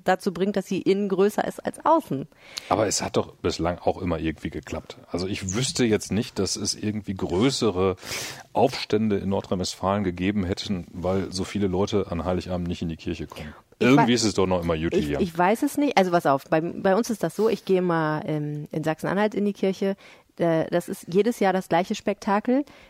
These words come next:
Speaker 1: Meine Eltern sind
Speaker 2: Deswegen evangelisch.
Speaker 1: Äh, wer, was wegen jetzt?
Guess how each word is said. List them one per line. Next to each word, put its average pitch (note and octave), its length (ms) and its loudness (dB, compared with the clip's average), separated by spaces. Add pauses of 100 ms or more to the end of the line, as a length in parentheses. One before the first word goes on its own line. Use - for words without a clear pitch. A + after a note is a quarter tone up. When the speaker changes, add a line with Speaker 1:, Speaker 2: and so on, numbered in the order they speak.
(200)
Speaker 1:
Meine F3 720 2
Eltern G3+ 340 2
sind E3 80 2
Speaker 2:
Deswegen F#2 340 0
evangelisch. F2 680 -4
Speaker 1:
Äh, G2 80 -8 (1120)
wer, E3+ 320 -2
was D#3+ 420 -6
wegen F3 140 -2
jetzt? B3+ 200 -6